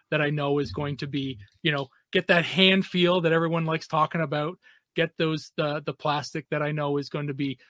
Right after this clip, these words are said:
solid, uh, and, you know, and get something that, uh, you know, may not share the name, may not have that kind of stuff, but may, but I'm going to, I'm gonna feel more comfortable about, oh, you know,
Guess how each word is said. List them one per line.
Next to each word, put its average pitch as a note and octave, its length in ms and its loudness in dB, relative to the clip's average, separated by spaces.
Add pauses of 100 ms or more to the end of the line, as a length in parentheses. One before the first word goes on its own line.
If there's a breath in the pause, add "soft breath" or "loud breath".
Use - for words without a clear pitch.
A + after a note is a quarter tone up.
(140 soft breath)
solid, D#3 680 2 (300)
uh, D#3 40 -2
and, D#3 340 0
you F#3 160 0
know, D3 160 -2
and D3 100 -4
get D#3 160 0
something D3+ 380 -4
that, D3+ 300 -6
uh, C3+ 220 -6 (340)
you D3 80 -4
know, C3+ 140 -4 (180)
may E3 240 8
not F#3 180 4
share F#3 320 6
the D#3 100 0
name, F3 640 2 (180)
may D#3+ 180 0
not E3 200 0
have D#3 440 -2
that D#3 180 -2
kind E3 220 -2
of C3+ 60 -6
stuff, E3+ 300 -2
but D#3+ 180 -4
may, E3 340 0 (440 soft breath)
but E3+ 160 4 (260)
I'm E3 200 0
going F3 320 2
to, E3 320 -2 (340 soft breath)
I'm F3 40 -4
gonna F#3+ 160 4
feel F#3 200 4
more E3+ 200 2
comfortable D#3 600 0
about, C3+ 360 -4 (180)
oh, G#3+ 200 -10
you G3 120 2
know, C#3 180 -4